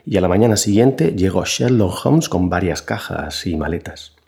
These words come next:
Durante un día o dos estuvimos muy ocupados deshaciendo el equipaje y colocando nuestras cosas del mejor modo posible.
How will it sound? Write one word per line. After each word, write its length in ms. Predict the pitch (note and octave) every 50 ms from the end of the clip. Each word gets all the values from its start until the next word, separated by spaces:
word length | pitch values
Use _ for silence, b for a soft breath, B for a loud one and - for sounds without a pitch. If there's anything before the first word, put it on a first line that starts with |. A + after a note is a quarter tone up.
| _ _ _ _ _ _ _ _ _ _ _ _ _ _ _ _ _ _ _ _ _ _ _ _ _
Durante 640 | - G2+ G#2+ G#2 F#2+ F#2+ F#2 G#2 G2 G2 G2 G2 G2+
un 240 | G#2 A2 A2 G#2
día 360 | F#2+ A#2+ B2 A#2+ A2+ G#2 G2 G2
o 200 | G2 G2 G2 F#2+
dos 460 | G#2+ C#3 C#3+ C#3+ C#3 C#3 C3+ - -
estuvimos 560 | F2+ F2 - - F#2+ F#2+ F2+ F#2+ F2+ E2 F#2
muy 300 | F#2 G2+ A2+ A2+ G#2+ F#2
ocupados 640 | E2+ D#2+ - E2 - - G2 G2+ D#2+ D#2 D#2 D#2+ D2+
deshaciendo 500 | D#2 D#2 - D#2 D2+ F2 F#2 F2 F2+ D#2+
el 60 | D#2
equipaje 720 | D#2 D2+ - D#2+ D#2 E2+ F#2 G#2 G2+ - - - G#2 G2+ G#2
y 80 | G#2
colocando 400 | G2+ - E2 D#2+ E2+ F2 E2+ F2
nuestras 380 | F2+ F2 D#2+ - E2+ D#2+ - -
cosas 500 | - A2 A2 A2 - - A2 G#2 G2 F2+
del 140 | F2 D#2 C#2+
mejor 340 | D#2 D2+ - - F2 D#2+ -
modo 300 | E2 D#2+ D2 D#2 D2+ -
posible. 680 | D2 - - E2+ D#2+ C#2+ C#2+ D2 D2+ - _ _